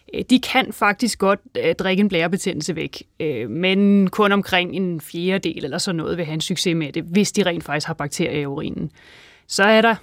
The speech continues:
en hel masse, som, øh, slet ikke har bakterier i urinen. Der kan man sagtens. Øh, der forsvinder symptomerne af sig selv. Men så er der dem, der har en reel blærebetændelse, altså hvor man har fået bakterier op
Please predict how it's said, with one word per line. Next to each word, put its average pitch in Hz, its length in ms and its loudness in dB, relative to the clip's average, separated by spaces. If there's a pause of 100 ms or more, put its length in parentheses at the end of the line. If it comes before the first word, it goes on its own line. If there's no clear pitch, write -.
(160)
en 202 140 4
hel 240 220 4
masse, 196 300 2
som, 175 420 -2 (220)
øh, - 60 -8 (180)
slet 240 300 4
ikke 214 140 2
har 240 260 -4
bakterier 175 460 -4
i 180 40 -2
urinen. 165 460 -6 (300)
Der 214 120 2
kan 339 140 -2
man 233 120 2
sagtens. - 580 -10 (100)
Øh, 175 340 0
der 214 60 0
forsvinder 185 340 -2
symptomerne 170 480 -2
af 160 40 -2
sig 156 120 -4
selv. - 200 -6 (200)
Men 220 100 0
så 269 80 4
er 269 40 4
der 262 60 6
dem, 240 180 4
der 240 80 2
har 254 120 0
en 220 120 -2
reel 240 400 4
blærebetændelse, 175 720 0
altså 165 140 -10
hvor 160 120 -6
man 156 120 -6
har 240 200 0
fået 240 200 2
bakterier 214 400 2
op 208 220 0